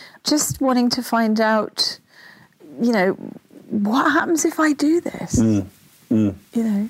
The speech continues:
Speaker 2: Yeah, and what a great attitude.
Speaker 1: And not
Speaker 2: Yeah.
Speaker 1: be afraid of falling flat on your face.
Speaker 2: Which you do on a daily basis
Speaker 1: Which
Speaker 2: when
Speaker 1: you
Speaker 2: you're an
Speaker 1: absolutely
Speaker 2: entrepreneur.
Speaker 1: <laughs> do on a ba-, a daily basis,
Speaker 2: Yeah.
Speaker 1: you know. <laughs>
Speaker 2: Great. So,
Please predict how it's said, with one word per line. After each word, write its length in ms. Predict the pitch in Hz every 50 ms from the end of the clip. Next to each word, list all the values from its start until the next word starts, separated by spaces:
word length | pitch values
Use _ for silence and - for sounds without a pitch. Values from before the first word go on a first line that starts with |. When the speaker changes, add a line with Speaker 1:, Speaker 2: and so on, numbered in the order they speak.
| - _ -
Speaker 2:
Yeah, 240 | 120 117 110 107
and 180 | - - 104 117
what 140 | 127 139 135
a 40 | 110
great 160 | 123 123 -
attitude. 440 | 120 127 - - - - 113 104 -
Speaker 1:
And 200 | 254 247 254 254
not 200 | 277 277 - 214
Speaker 2:
Yeah. 40 | 202 - - -
Speaker 1:
be 160 | - 269 269 262
afraid 480 | 262 - - 277 262 269 277 240 240
of 160 | 262 254 247
falling 580 | - - - - - - 262 269 277 269 254 262
flat 200 | - - 262 - -
on 100 | 277 247
your 100 | 254 247
face. 520 | - - - 202 208 - - - - - -
Speaker 2:
Which 220 | 110 110 - -
you 80 | 110 104
do 140 | 92 110 110
on 60 | 110 110
a 60 | 107
daily 240 | 117 117 113 117 110
basis 380 | - 131 143 - - 113 -
Speaker 1:
Which 60 | 127 117
Speaker 2:
when 40 | 117
Speaker 1:
you 40 | 120
Speaker 2:
you're 80 | 123 -
an 60 | - 170
Speaker 1:
absolutely 460 | 143 - - 160 131 - - 165 -
Speaker 2:
entrepreneur. 120 | 170 - -
Speaker 1:
<laughs> 40 |
do 60 | - 285
on 80 | 285 269
a 80 | 277 277
ba-, 260 | 247 254 247 - 294
a 40 | 269
daily 320 | 285 359 370 381 403 403 415
basis, 640 | 415 453 440 - - 208 214 208 233 202 - - -
Speaker 2:
Yeah. 60 | -
Speaker 1:
you 60 | 240
know. 960 | - - - - 202 _ _ _ - - - - - - - - - - 277
<laughs> 60 | -
Speaker 2:
Great. 360 | - 151 170 185 170 139 - -
So, 420 | - - 156 143 139 139 143